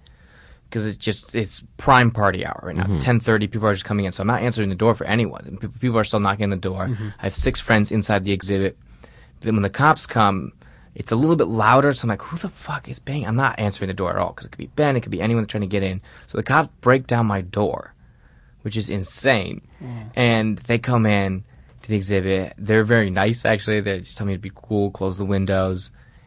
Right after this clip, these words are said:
Speaker 1: And, um, and, uh, they say, yeah, and, and I,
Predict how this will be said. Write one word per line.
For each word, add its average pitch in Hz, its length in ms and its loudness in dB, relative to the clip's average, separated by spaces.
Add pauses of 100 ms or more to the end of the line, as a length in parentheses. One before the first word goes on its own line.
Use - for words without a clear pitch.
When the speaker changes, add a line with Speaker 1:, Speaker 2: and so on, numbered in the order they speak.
(200)
Speaker 1:
And, 95 320 -8
um, 80 440 -10 (500)
and, 95 260 -10
uh, 90 160 -10
they 104 140 -4
say, 98 240 -4
yeah, 135 200 2
and, 113 200 0
and 98 300 -2
I, 71 160 -10